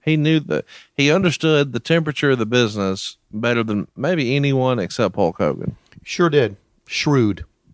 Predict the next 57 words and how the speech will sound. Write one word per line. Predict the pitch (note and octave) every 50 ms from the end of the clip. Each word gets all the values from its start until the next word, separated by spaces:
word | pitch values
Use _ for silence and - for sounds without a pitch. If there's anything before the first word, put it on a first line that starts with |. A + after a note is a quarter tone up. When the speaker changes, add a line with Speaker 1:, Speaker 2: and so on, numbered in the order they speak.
| _ _ _ _ _ _ -
Speaker 2:
is | G#2+ F#2 G2
what | A2 A#2+ G#2
you | G#2 G#2+
would | G2+ G2+ -
say. | - - A2+ A2+ A#2+ C3+ C#3 B3+
Speaker 1:
Yeah. | G#3 F#3+ F3+ B2 G#2 - _ _ _
Speaker 2:
And, | A#2+ A#2 A#2 B2 B2+
of | A#2
course, | - C3+ C3+ C3+ - -
when | C#3 C3+ B2
Sid | - - D3+ C#3 B2+
was | B2+ A2
wanting | B2+ C3 C3+ C#3 B2
to | -
play | D3 C#3 B2
softball, | - - C3 C#3+ D#3 - - D3 E3+ E3+ E3
you | D#3
know, | C#3+ C#3 B2
Kevin | - C3 C3 D3 C#3
Nash | B2 B2 D3 D3 -
was | A2+ G2+
probably | - B2+ B2 B2 A2+
wanting | A#2 B2+ B2 B2+ A#2+ - - - - _
to | - A2+
make | A2+ A#2 F#2+
money | G2+ G#2+ G#2+ G#2 G2+
in | F#2+ F#2
wrestling. | G2 G2+ F#2 - - D2+ D2 D2+ - _ - - -
That's | G#2+ G#2 - -
another | G2 F#2+ F#2 F#2+ F#2
way | F2 F2 E2+
to | -
Speaker 1:
Yeah, | -
Speaker 2:
say | A2
Speaker 1:
and | - A#3
Speaker 2:
it. | F4
Speaker 1:
that's | F#4+ -
the | - -
thing. | - F#3+ F#3+ E3
Uh, | B2+ A#2 - - B2
you | C#3+ D#3
know, | A#2+ A2
Kevin | - - D#3+ E3 C#3+ A#2+
Nash | A#2 A2+ A2+ A2 - -
gets | G#2+ - -
a |
lot | G2+ G#2+ A2 A2
of | G#2
criticism, | - - A#2 A2+ G#2 - G2+ F#2 G2+ G#2+ A2
and | A2+ A#2+ D3
this | F3 E3 E3+
is | D3+ B2
one | D3 D3 C#3+
of | B2+
the | A#2+
first | - - C3+ C3 - _
times | C3+ C3 B2 A2+ A2 -